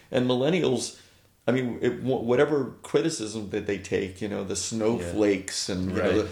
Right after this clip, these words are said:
Speaker 2: <laughs>
Speaker 1: the microaggressions, you know, the, these horrible characterizations that everybody makes about them, I see them as having tremendous upside. They've been given a bad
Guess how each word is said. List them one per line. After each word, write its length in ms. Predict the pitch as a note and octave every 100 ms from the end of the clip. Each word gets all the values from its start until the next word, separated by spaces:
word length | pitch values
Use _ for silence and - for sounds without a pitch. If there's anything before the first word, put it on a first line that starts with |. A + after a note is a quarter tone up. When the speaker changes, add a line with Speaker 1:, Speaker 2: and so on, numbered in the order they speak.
| -
Speaker 2:
<laughs> 0 |
Speaker 1:
the 60 | F#2+
microaggressions, 1300 | G#2 A#2+ C3+ - B2+ A2 F#2+ A2 A2+ A#2 - G#2+ G2+
you 100 | B2+
know, 120 | C3+
the, 160 | B2+ C#3+
these 260 | D3 C#3
horrible 440 | - D3+ - D3+ A#2+
characterizations 960 | C#3+ A#2+ A2+ A2+ G#2+ A2 B2+ B2+ G#2+
that 180 | G#2 - - - -
everybody 260 | B2 A#2+ G#2+
makes 260 | A#2+ C3+
about 240 | B2 A2 A2
them, 160 | A2+ - - -
I 120 | G#3+
see 200 | G#3+ F#3
them 180 | C#3 C3+
as 100 | B2+
having 220 | C3+ C#3
tremendous 840 | - D3 C#3 C#3 D3+ F#3+ D3 B2
upside. 640 | - G#2 - F2 D2 - - _ _ _ -
They've 140 | E3+
been 140 | B3
given 240 | D#3 E3+ D3
a 60 |
bad 400 | G#2+ B2 B2 A#2+